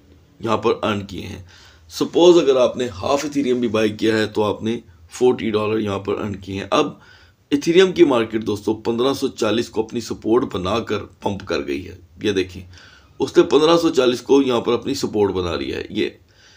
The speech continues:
यानी कि पिन बेयरिश होने की बजाय वो पिन बुलिश बन गई है।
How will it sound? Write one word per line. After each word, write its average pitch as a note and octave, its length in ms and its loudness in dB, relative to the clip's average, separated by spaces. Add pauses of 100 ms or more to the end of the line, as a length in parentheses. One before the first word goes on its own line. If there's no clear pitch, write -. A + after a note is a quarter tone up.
(160)
यानी C#3 160 2
कि D#3+ 120 4
पिन F3 320 4
बेयरिश D3 440 4 (180)
होने C#3+ 220 2
की D3 140 -2
बजाय A#2 260 2
वो B2 140 4
पिन C3+ 260 0 (100)
बुलिश A#2 260 2
बन F#2 220 -6
गई F2+ 180 -8
है। F2+ 180 -12